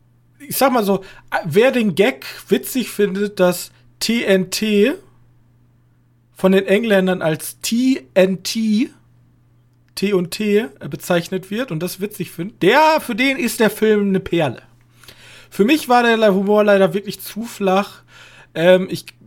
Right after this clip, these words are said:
konnte auch viele Anspielungen halt einfach nicht wahrnehmen, weil ich mich zu wenig mit der amerikanischen Geschichte auskenne, um da zu sagen, "Oh, das war jetzt aber eine, ein witziger, witziger Gag", ja. Und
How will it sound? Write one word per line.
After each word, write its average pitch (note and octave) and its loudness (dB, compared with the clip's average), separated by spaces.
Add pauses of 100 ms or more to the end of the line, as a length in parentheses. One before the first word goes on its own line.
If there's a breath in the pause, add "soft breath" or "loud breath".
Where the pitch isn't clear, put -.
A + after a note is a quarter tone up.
(280)
konnte A3+ 0
auch G3 2
viele G#3 -2
Anspielungen G#3 -4
halt F#3+ -2
einfach F#3+ 0
nicht D3 -6
wahrnehmen, F#3+ 0
weil E3+ -2
ich - -12
mich - -12
zu F#3+ -12
wenig G3+ -6
mit F#3 -6
der F#3+ -4
amerikanischen E3+ -6
Geschichte G3+ -8
auskenne, F#3+ -4
um F3 -6
da E3+ 0
zu - -16
sagen, D3+ -4
"Oh, A#2+ -12
das - -18
war B3 -8
jetzt - -8
aber D3 -4
eine, C3 -4 (960 loud breath)
ein C3 -6
witziger, C3+ -4
witziger C3+ -8
Gag", - -8
ja. E3+ -6 (960 soft breath)
Und F3 2